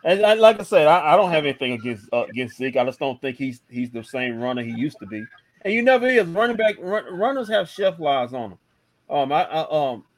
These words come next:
to me, the, the days of Emmitt Smith and Barry Sanders, those days over with. If you get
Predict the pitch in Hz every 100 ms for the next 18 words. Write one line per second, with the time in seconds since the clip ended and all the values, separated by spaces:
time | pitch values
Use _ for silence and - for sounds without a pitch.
0 | _ _ _ 170 180 226 214 - - _
1 | - 151 180 147 131 165 202 220 190 185
2 | 156 - _ _ _ _ _ _ _ 143
3 | 185 180 - 156 175 165 147 135 156 165
4 | 147 170 156 170 170 165 156 151 156 123
5 | 117 117 185 185 190